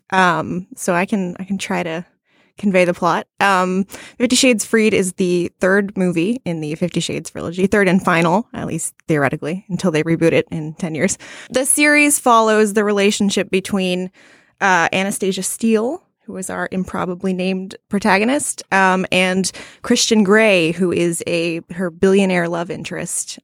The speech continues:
Um, and they have a sort of B D S M flavored romance going on. Uh, but in Fifty Shades Freed, they are happily married, at least until dark figures from their past come back to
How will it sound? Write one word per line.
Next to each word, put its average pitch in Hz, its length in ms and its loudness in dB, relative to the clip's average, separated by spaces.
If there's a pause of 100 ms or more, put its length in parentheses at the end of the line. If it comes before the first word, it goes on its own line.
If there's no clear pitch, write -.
Um, 147 400 -6
and 175 160 -2
they 175 200 2
have 165 360 -6
a 160 300 -4 (480)
sort 320 280 4
of 285 380 2 (340)
B 262 200 6
D 254 160 4
S 226 180 0
M 226 300 4
flavored 226 600 4 (140)
romance 214 500 2
going 208 260 -2
on. 196 360 -6
Uh, 175 180 2
but 165 220 -4
in 185 100 0
Fifty 220 280 0
Shades 202 320 2
Freed, 214 420 2
they 175 160 2
are 160 240 0
happily 180 400 -8
married, 349 480 4 (260)
at 185 200 -6
least 214 340 0
until 196 640 0 (920)
dark 202 260 2
figures 196 380 2
from 190 140 2
their 180 140 2
past 190 680 2
come 202 240 4
back 170 360 2
to 170 460 0